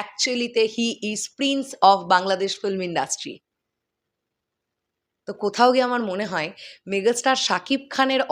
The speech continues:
অবস্থানটার সঙ্গে এই প্রিন্স সিনেমার নামটা খুব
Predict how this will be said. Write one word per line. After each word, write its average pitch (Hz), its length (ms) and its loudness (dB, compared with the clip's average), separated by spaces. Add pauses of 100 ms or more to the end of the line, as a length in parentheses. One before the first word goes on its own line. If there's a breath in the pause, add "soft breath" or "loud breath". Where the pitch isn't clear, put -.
অবস্থানটার 226 680 -2
সঙ্গে 180 220 -4
এই 214 160 -6
প্রিন্স 214 260 -6 (420)
সিনেমার 240 360 0 (140)
নামটা 180 420 2 (380 soft breath)
খুব - 160 4